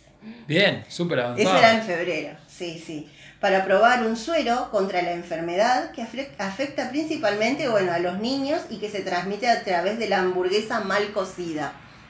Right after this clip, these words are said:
Speaker 2: ¿sí? Por la carne picada. Si no, también está bueno esto de agarrar y,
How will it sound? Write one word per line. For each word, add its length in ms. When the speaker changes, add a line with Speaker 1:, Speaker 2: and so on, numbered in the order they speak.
Speaker 2:
¿sí? 240
Por 100
la 140
carne 260
picada. 460
Si 120
no, 120
también 360
está 220
bueno 260
esto 300
de 120
agarrar 440
y, 100